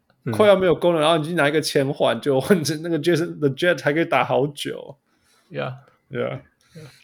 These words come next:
Speaker 2: OK，keep going。
Speaker 3: 再来是，再来是 Jason Richardson。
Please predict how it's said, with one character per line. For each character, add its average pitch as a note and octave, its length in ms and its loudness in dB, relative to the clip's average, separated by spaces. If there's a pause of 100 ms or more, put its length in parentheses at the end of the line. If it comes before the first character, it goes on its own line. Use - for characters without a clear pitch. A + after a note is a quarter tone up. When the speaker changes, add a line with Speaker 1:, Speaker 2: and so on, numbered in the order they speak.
Speaker 2:
OK，keep C3+ 440 0
going。 A#2+ 240 -4
Speaker 3:
再 C3 160 -2
来 A#2+ 140 2
是， A#2 380 0
再 B2 160 2
来 A2+ 100 4
是 B2 120 -2
Jason B2 400 2
Richardson。 A#2+ 520 -4